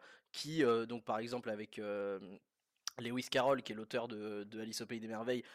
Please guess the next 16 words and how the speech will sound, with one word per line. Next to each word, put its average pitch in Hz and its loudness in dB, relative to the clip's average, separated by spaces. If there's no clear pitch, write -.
avait 127 4
aussi 147 2
ce 123 -4
style-là, 131 0
c'est-à-dire 127 0
le 127 2
côté 127 -2
un 135 2
peu, 170 -2
euh, 117 2
en 131 4
gros, 156 8
environnement 175 6
du 147 -6
dix-neuvième, 156 2
dix-huitième, 151 2